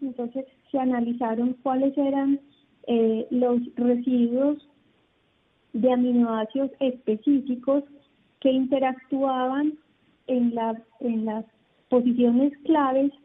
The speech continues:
de la unión al receptor A C D dos y,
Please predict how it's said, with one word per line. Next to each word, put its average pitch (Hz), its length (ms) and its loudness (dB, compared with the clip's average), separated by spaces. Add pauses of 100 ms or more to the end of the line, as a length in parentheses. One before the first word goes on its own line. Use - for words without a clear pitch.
(400)
de 233 220 2
la 233 120 4
unión 220 340 -2
al 240 140 -4
receptor 240 680 -6
A 254 140 -6
C 254 120 -4
D 302 220 0
dos 277 260 0 (720)
y, 320 400 0